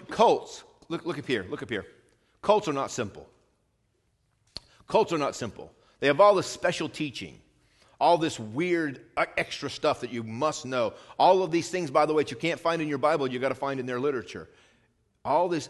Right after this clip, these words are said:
extra stuff. And here's what, here's what the Holy Spirit's saying is this. It's not cu-, no, no, it's not cunningly devised fables. It's not clever teaching of intelligent men. By the way, cult, cult teachers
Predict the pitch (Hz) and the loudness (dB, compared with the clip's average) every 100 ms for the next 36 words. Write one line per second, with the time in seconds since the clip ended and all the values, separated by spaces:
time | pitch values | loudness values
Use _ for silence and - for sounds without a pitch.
0 | - 156 - - 113 - 78 - - 101 | -8 -10 -8 -10 -10 -10 -12 -14 -14 -8
1 | 170 147 - - 143 160 151 127 123 151 | -6 -6 -8 -6 -6 -6 -8 -8 -6 -6
2 | 139 143 - - 120 104 95 95 - - | -4 -4 -4 -4 -6 -8 -8 -10 -12 -20
3 | _ _ _ - _ - 156 151 - - | _ _ _ -20 _ -10 -4 -4 -4 -14
4 | - 143 123 104 131 113 113 151 151 - | -10 -6 -4 -6 -10 -10 -6 -2 -4 -4
5 | 143 131 113 110 101 101 95 - - 85 | -8 -8 -8 -8 -6 -8 -8 -12 -16 -18
6 | 76 - - _ _ _ _ _ _ _ | -18 -20 -20 _ _ _ _ _ _ _
7 | - 165 - - 151 147 147 - 151 - | -4 -4 -4 -4 -2 -2 -4 -8 -10 -10
8 | 104 95 95 92 - 127 120 98 95 104 | -12 -12 -14 -12 -6 -4 -6 -10 -14 -14
9 | 92 - - 233 208 180 110 - _ - | -16 -16 -6 -2 0 0 -2 -8 _ -6
10 | 233 - - - - 208 - - - 233 | -4 -4 -12 -8 -4 -4 -8 -16 -12 -12
11 | - - - - | -12 -16 -18 -20